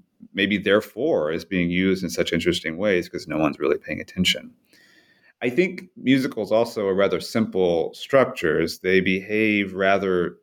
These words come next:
traditionally to one another. The, there's something predictable. Um, uh, this is not true of every musical, of course, but if we take a, you know, a broad brush, you, you move from chaos to cohesion.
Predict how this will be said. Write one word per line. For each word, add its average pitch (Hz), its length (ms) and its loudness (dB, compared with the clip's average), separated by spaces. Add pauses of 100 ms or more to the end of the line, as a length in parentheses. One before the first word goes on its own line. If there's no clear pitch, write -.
(200)
traditionally 82 1120 2
to 87 140 -4
one 85 140 2
another. 85 540 0
The, 87 340 2
there's 92 260 0
something 95 280 0
predictable. 90 840 0 (600)
Um, 87 400 2 (300)
uh, 101 360 2
this 101 260 -4
is 101 180 0
not 107 200 0
true 113 160 -2
of 95 160 -2
every 120 240 0
musical, 117 440 0
of 110 120 -2
course, 117 320 2
but 95 180 -2
if 95 100 2
we 101 80 0
take 95 280 -2
a, 90 260 0 (160)
you 90 80 -2
know, 87 60 4
a 90 80 0
broad 92 320 0
brush, 87 420 0
you, 90 460 0
you 87 160 -8
move 95 240 4
from 95 140 -14
chaos 95 480 -2
to 95 160 -4
cohesion. 95 880 0